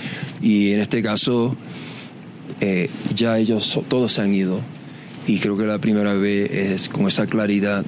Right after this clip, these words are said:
es, es un buen momento. Ojalá que pueda mantener ese momento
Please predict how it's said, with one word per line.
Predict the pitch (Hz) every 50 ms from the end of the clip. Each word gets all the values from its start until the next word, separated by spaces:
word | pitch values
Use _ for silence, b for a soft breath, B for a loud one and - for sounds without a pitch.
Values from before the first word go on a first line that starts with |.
| - - -
es, | - 101 95 - - -
es | - - -
un | 117 110 107 98 95
buen | 110 107 104
momento. | 101 98 98 98 95 95 95 - 104
Ojalá | 95 90 90 95 92 92 98 -
que | - - 101 98 95 - - - - - - - - -
pueda | - 101 101 98
mantener | 98 95 95 87 92 95 95 95
ese | - 107
momento | 110 95 95 95 95 95 - - - - -